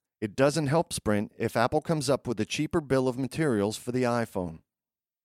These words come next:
Amazon's approach to C L V includes subscriptions as well as additional sales, Bradlow notes. If a Kindle Fire subscriber becomes a member of Amazon Prime,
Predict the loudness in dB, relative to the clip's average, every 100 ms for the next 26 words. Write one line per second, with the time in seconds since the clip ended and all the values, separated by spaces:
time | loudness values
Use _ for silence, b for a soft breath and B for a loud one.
0 | _ _ _ -6 -4 -2 -2 -2 -6 -2
1 | -2 -2 -6 -10 -6 -2 -2 -2 -2 -2
2 | -4 -2 -2 -2 -4 -6 -6 -4 -4 -4
3 | -6 -4 -6 -2 0 0 -2 -4 -4 -2
4 | -2 -2 -2 0 0 -2 -4 -2 -2 -4
5 | -4 -6 -8 -10 -14 -16 _ _ _ _
6 | -4 -2 0 0 2 0 0 0 2 0
7 | -2 -8 -2 -2 2 0 0 -2 -2 0
8 | 2 2 2 0 2 2 2 2 0 0
9 | 0 -2 0 0